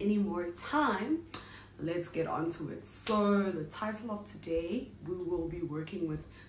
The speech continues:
synoptic weather maps. So yeah, I love synoptic weather maps because all the answers are on the map, like, all of them. You just need to know how to interpret the map and you will literally get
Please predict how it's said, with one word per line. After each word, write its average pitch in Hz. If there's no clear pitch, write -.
synoptic 165
weather 156
maps. -
So 180
yeah, 165
I 151
love 202
synoptic 175
weather 160
maps 160
because 220
all 254
the 269
answers 208
are -
on 202
the 165
map, -
like, 175
all 190
of 156
them. 139
You 185
just 208
need -
to 160
know 170
how -
to -
interpret 175
the 156
map 147
and 160
you 180
will 165
literally 156
get 143